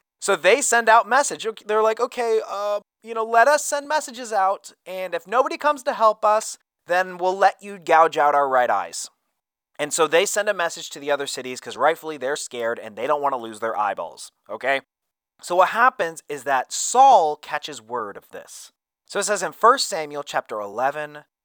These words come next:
verse six through eleven, "When Saul heard these words, the Spirit of God came powerfully upon him, and he burned with anger." Once again, notice the Spirit of God was working in Saul.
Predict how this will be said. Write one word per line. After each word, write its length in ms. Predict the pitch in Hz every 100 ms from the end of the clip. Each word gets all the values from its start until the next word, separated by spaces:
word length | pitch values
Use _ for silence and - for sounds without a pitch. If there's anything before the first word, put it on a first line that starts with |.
| _ _ _
verse 240 | 131 127
six 380 | - - 240 -
through 200 | 202 170
eleven, 360 | 117 85 64 _ _ _ _ _ _ _
"When 240 | - 160 160
Saul 540 | - - 240 277 285
heard 260 | - 208 208
these 200 | 208 208
words, 640 | 147 180 135 - - - - _ _ _ -
the 80 |
Spirit 520 | 123 - - 220 226 220
of 140 | 185
God 420 | 151 147 151 147
came 320 | - 131 117 -
powerfully 760 | - 143 165 202 - 185 196 -
upon 460 | 156 - 175 175 156
him, 320 | 104 95 95 _ _
and 180 | 92
he 160 | - 117
burned 600 | 98 90 123 127 127 123
with 260 | 104 113 -
anger." 560 | - 107 113 104 92 73 _ _ _
Once 220 | 117 131
again, 300 | 143 175 151
notice 400 | 143 160 110 - _
the 120 | -
Spirit 560 | 101 - - - 123 135
of 200 | 170 151
God 440 | 117 82 73 - _ _ _
was 240 | 90 85
working 640 | 80 104 104 110 107 104 _
in 160 | 101 87
Saul. 540 | - 90 92 90 -